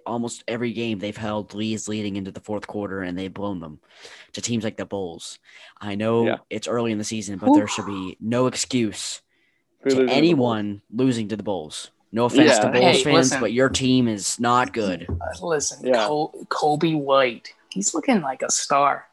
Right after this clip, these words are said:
Speaker 3: right now.
Speaker 1: He is nasty,
Speaker 3: I mean,
Speaker 1: yeah.
Speaker 2: Uh,
Speaker 3: it's five games in. It's five games in. Zach LaVine's playing just like how Zach LaVine plays, dunking on people.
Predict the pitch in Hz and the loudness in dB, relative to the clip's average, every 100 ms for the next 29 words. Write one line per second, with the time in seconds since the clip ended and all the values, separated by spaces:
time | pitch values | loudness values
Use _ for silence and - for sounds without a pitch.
0 | - 131 139 131 131 123 117 - 104 101 | -12 -8 -4 -2 2 2 2 -2 -4 2
1 | 151 151 143 87 82 - - - _ - | 4 4 2 -2 -6 -16 -20 -20 _ 0
2 | 349 220 208 220 294 311 302 269 226 143 | 4 4 4 4 6 6 6 6 2 -2
3 | - 175 185 196 180 147 139 143 147 - | 2 2 4 2 2 -4 -6 0 0 2
4 | 165 156 147 139 - 135 131 131 127 135 | -2 -2 -6 -8 -2 0 0 -8 -2 -2
5 | 127 127 127 123 - 131 127 127 123 127 | 0 -4 0 -2 -2 -6 -6 -10 -4 -2
6 | 120 117 - 123 127 127 123 127 117 120 | -2 -6 -10 -10 -6 -6 -6 -8 -8 -4
7 | 120 | -4